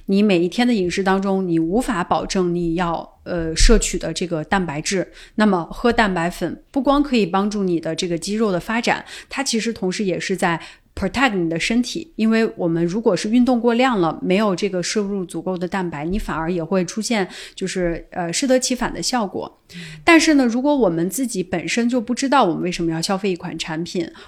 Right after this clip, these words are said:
Speaker 1: 我们只是因为看到了一个广告，我们就心动了，然后我们再去做这样的决策的话，就是你就会非常容易被愚弄。因为我们发现就是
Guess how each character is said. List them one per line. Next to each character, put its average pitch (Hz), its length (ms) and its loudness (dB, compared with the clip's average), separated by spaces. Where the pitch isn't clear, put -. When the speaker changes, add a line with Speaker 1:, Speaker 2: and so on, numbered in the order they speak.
Speaker 1:
我 175 80 0
们 190 140 2
只 196 100 -2
是 180 140 -2
因 196 80 0
为 208 80 -2
看 240 220 -4
到 196 100 0
了 180 80 0
一 - 20 -4
个 208 140 0
广 175 220 -2
告， 196 100 0
我 180 60 2
们 165 100 0
就 190 100 -4
心 254 240 0
动 262 200 2
了， - 160 -6
然 175 120 2
后 196 140 2
我 185 80 6
们 165 140 0
再 202 180 4
去 180 300 0
做 190 240 0
这 196 100 -4
样 180 100 -4
的 165 120 -4
决 156 200 -8
策 208 240 -6
的 165 80 -2
话， 165 320 -8
就 208 160 0
是 175 500 -2
你 214 180 2
就 226 160 4
会 254 120 4
非 269 180 4
常 233 160 4
容 180 180 4
易 190 80 2
被 220 200 4
愚 180 180 0
弄。 240 320 2
因 247 140 6
为 269 240 4
我 185 140 2
们 175 160 2
发 247 160 -2
现 247 280 -2
就 220 100 0
是 190 340 -4